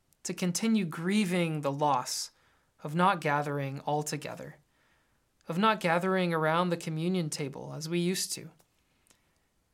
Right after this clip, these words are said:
It's okay to grieve not having larger gatherings and, and f-, feasts with friends and times of,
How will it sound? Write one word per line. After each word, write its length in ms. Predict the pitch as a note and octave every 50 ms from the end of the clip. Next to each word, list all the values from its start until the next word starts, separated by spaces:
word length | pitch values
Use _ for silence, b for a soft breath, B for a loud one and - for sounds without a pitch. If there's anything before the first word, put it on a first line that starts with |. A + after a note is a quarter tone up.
| _ _ -
It's 160 | F#3 - A#3+
okay 380 | A#3+ A#3+ - - B3+ C4+ C#4+
to 80 | B3+ A3+
grieve 500 | E3 F3+ F#3+ G#3+ A3+ A3 A3 G#3 F#3 F3
not 220 | F#3+ F#3+ E3+ E3+
having 640 | - - F#3 F#3 G#3 F#3 F#3 E3 D3+ D3 C#3+ C#3+ - -
larger 360 | D3 D3 F3 G3 F#3+ G#3+ A3
gatherings 720 | F#3 - F#3 G#3 A3+ A3+ A#3+ G3+ F3+ D#3+ C#3+ C3+ C#3 D3+ -
and, 180 | D#3+ D#3+ E3 b b b b b b _
and 280 | - F3 E3+ F3 - -
f-, 160 | - - - - - G#3
feasts 520 | - - G#3 G#3+ G3+ - - - - -
with 140 | F3+ F3 F3
friends 600 | - - - F3+ F#3+ G3+ F#3 D3+ C3 C3 C#3 C3+ D3
and 120 | D3+ D3+
times 440 | - - F#3 F#3+ G3 G3 F3+ E3 D#3
of, 220 | D3+ C#3+ C#3+ -